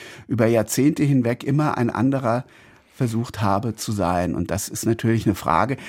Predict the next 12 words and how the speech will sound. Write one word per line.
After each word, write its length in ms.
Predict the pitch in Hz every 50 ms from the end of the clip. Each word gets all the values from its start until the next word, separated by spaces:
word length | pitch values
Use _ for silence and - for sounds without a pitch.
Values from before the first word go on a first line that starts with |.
| - - - -
die 120 | - 98 80
weit 360 | 98 - - 156 175 - -
über 200 | - 120 117 95
das 240 | - - 104 - -
hinausgeht, 640 | - 107 104 101 107 120 113 - - 104 95 -
was 160 | 92 95 -
man 140 | 104 107 110
jetzt 160 | 104 104 98
von 180 | - - 104 101
so 80 | 95
einem 160 | 92 92 87 -
Action-Thriller 920 | - 101 107 - - - - 107 98 95 - - - 98 92 92 92 90